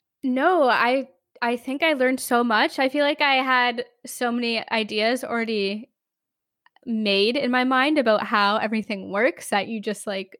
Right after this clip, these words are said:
squash. So I'm glad that I learned something today, and I'm sure a lot of people did too.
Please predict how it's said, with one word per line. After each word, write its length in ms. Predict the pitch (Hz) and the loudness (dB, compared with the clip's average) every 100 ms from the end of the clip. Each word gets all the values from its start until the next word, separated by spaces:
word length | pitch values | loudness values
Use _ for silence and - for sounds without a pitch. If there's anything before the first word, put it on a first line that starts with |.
| - | -16
squash. 680 | - - 208 202 269 320 - | -14 -4 -2 0 0 -2 -2
So 340 | 226 214 220 - - - 247 | 0 0 -2 -10 -20 -12 -4
I'm 180 | 240 | -2
glad 460 | 240 233 220 220 233 | 0 2 4 2 2
that 480 | 240 226 214 208 - _ _ - | 2 4 4 0 -4 _ _ -2
I 120 | 233 | 0
learned 340 | 226 214 214 226 | 2 0 0 -2
something 360 | 240 226 240 | -4 -4 -4
today, 400 | 226 240 208 208 | -4 0 2 2
and 100 | 233 | 4
I'm 120 | 226 240 | 4 2
sure 200 | - 220 | -2 -2
a 60 | |
lot 180 | 208 208 | -2 -4
of 60 | 214 | -4
people 260 | 226 226 | -6 -6
did 200 | 214 220 | -4 -6
too. 460 | - - 202 220 277 | -4 -2 0 2 -2